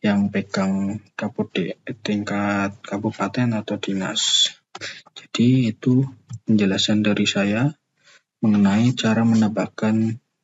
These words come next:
tugas tambahan kepala sekolah. Kalau yang bisa, ini kita cuma tinggal perbarui aja ya, jangan dihapus ya. Kalau dihapus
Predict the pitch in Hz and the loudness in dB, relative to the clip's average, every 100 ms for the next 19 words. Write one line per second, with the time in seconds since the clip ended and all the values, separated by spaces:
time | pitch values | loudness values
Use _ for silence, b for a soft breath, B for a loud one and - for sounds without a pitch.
0 | _ - 110 107 - 107 101 104 110 110 | _ -6 -4 -4 0 0 0 0 -2 -2
1 | - - 104 101 104 - - - 104 98 | -2 -2 0 0 -2 -4 -10 -10 -6 -4
2 | 101 104 - - _ b b b _ _ | -2 -4 -6 -10 _ b b b _ _
3 | _ - _ _ - 104 107 113 113 104 | _ -20 _ _ -2 0 2 2 2 0
4 | 104 - 135 139 - 95 98 117 139 127 | -2 4 6 6 4 0 0 2 2 4
5 | 123 131 131 - 127 - 117 107 98 _ | 2 2 0 0 0 2 4 2 0 _
6 | _ _ _ 120 113 110 120 113 107 110 | _ _ _ 4 4 2 0 2 4 2
7 | 110 - 110 - - 113 110 107 110 107 | 2 2 0 0 0 4 4 2 0 0
8 | - - 104 113 120 117 110 107 143 - | -2 0 0 2 2 2 0 6 4 4
9 | - | -4